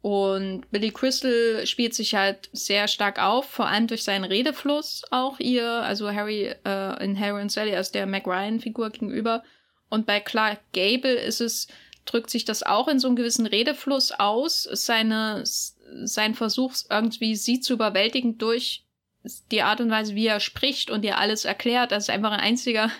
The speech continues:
<laughs> Mansplaining-Lauf, den er da hat, den sie dann irgendwann mit einer gezielten Bewegung ihres Rockes, äh, an einem Straßenrand einfach zum, zum Halt bringt.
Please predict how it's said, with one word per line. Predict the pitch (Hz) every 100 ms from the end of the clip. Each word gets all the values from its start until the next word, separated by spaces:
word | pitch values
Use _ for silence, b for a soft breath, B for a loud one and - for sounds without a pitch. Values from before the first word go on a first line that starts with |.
| - -
<laughs> | 302 -
Mansplaining-Lauf, | 240 254 254 - - - 220 254 254 240 240 - - - 208 208 220
den | 247 220
er | 214
da | 214 208 -
hat, | 208 226 254 -
den | 226 214
sie | 220
dann | 226 226
irgendwann | 202 233 220 214 208 202
mit | 214 202 - -
einer | 208 214
gezielten | 208 - 254 254 247
Bewegung | 220 226 233 233
ihres | 202 202 - -
Rockes, | 247 - 226 - - B B B B _
äh, | 214
an | 208 - 208
einem | 214
Straßenrand | 214 - 190 208 254 214 202 -
einfach | 208 208
zum, | - 208 202 190 -
zum | - 202 185 190
Halt | 214 269 _ _
bringt. | - 233 349 -